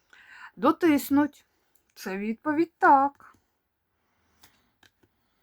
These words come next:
Дуже сильно тиснуть. Обнулити це щастя. Досягти успіху. Справедливого якби миру.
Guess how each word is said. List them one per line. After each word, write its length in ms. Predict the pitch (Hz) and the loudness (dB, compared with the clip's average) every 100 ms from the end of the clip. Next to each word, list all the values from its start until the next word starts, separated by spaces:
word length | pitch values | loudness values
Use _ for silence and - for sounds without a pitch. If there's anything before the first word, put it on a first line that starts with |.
| _ _ _ _ - | _ _ _ _ -16
Дуже 480 | 196 202 285 294 277 | -6 0 2 4 0
сильно 460 | - 247 269 269 | -2 -2 0 0
тиснуть. 600 | 269 - 214 196 208 196 - | -2 -6 -8 -8 -12 -12 -8
Обнулити 720 | 220 226 262 262 294 311 320 | -2 2 4 4 2 0 -6
це 840 | - - 233 254 262 254 233 214 - _ | -8 -6 -2 0 0 -2 -4 -8 -12 _
щастя. 680 | - - 190 170 _ 185 - _ _ _ _ _ _ _ _ _ _ | -16 -8 -8 -8 _ -20 -20 _ _ _ _ _ _ _ _ _ _
Досягти 720 | 220 247 - 269 - - 220 - | -4 -4 0 -2 -2 -6 -6 -4
успіху. 800 | 233 - - 226 - - 220 220 - _ _ _ _ _ _ _ _ _ _ _ _ _ _ | -8 -8 -12 -12 -12 -12 -12 -12 -18 _ _ _ _ _ _ _ _ _ _ _ _ _ _
Справедливого 920 | - 220 220 226 226 269 269 247 240 | -6 0 2 2 2 2 2 2 2
якби 360 | 233 214 208 | 0 -2 0
миру. 680 | 220 233 285 349 269 160 160 | 2 2 2 2 2 -2 -6